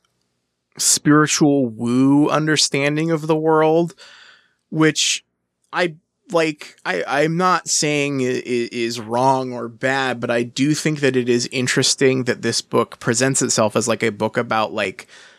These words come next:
you know, a ma-, a man of, a man of academia, a man of, of research and science, uh, uh, having all of these, like, just so facts about how stuff in the world <laughs> actually works. Um,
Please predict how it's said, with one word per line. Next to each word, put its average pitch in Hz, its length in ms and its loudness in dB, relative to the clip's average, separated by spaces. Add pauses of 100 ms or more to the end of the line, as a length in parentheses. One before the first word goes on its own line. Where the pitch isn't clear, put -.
(320)
you 117 140 -4
know, 95 160 -4
a 104 60 -4
ma-, 117 240 -4
a 110 100 -4
man 160 420 -2
of, 127 400 -6
a 110 80 -8
man 151 340 -4
of 120 260 -4
academia, 113 960 -6
a 95 60 -14
man 120 320 -4
of, 101 380 -8
of 98 260 -8
research 113 680 -2
and 98 140 -6
science, 104 800 -2 (480)
uh, 101 440 -2 (100)
uh, 95 300 -4
having 113 380 -6
all 117 200 -4
of 113 100 -10
these, 120 200 -6
like, 113 180 -6
just 117 440 -4
so 117 320 -2
facts 120 540 -6
about 120 240 -2
how 110 180 -6
stuff - 320 -2
in 117 140 -2
the 107 80 -2
world 95 560 -6
<laughs> - 560 -10
actually 165 500 -6
works. 147 640 -8 (460)
Um, 123 560 -2